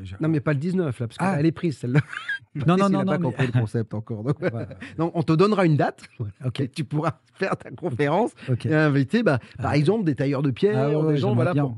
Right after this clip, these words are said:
Speaker 2: pour
Speaker 1: Ah
Speaker 2: pas,
Speaker 1: ouais.
Speaker 2: voilà, c'est, c'est, et c'est super.
Speaker 1: Ah ouais.
Speaker 2: Paris, euh, sixième arrondissement, métro Vaugirard, donc, euh, c'est, il n'y a rien de plus simple. Alors,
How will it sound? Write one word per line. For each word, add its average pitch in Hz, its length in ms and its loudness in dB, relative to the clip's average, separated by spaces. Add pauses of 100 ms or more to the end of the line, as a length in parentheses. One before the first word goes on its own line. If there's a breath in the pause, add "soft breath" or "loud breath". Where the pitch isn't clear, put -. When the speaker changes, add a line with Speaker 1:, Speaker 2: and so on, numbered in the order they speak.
Speaker 2:
pour 139 140 -4
Speaker 1:
Ah 123 80 2
Speaker 2:
pas, 139 120 2
Speaker 1:
ouais. 117 60 -2
Speaker 2:
voilà, 147 220 -4
c'est, 123 160 -6
c'est, 143 180 -8
et 143 60 -2
c'est 151 100 0
super. 185 260 -2
Speaker 1:
Ah 117 100 -2
ouais. 113 100 -4 (180)
Speaker 2:
Paris, 196 480 2
euh, 170 100 -2
sixième 185 380 -2
arrondissement, 165 680 0
métro 151 300 -4
Vaugirard, 156 440 -4
donc, 143 220 -6
euh, 127 180 -2
c'est, 120 140 -8
il - 20 -14
n'y 123 60 -10
a 104 60 -6
rien 160 120 0
de 156 60 -2
plus 139 100 -8
simple. 202 240 -2
Alors, 143 180 -4